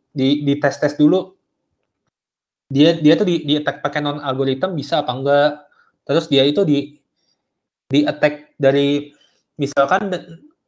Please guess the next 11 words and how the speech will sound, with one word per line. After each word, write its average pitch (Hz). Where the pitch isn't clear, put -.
salah 147
satu 151
attack 147
J 143
W 135
T 131
itu 208
dari, 151
dari 151
public 135
key 220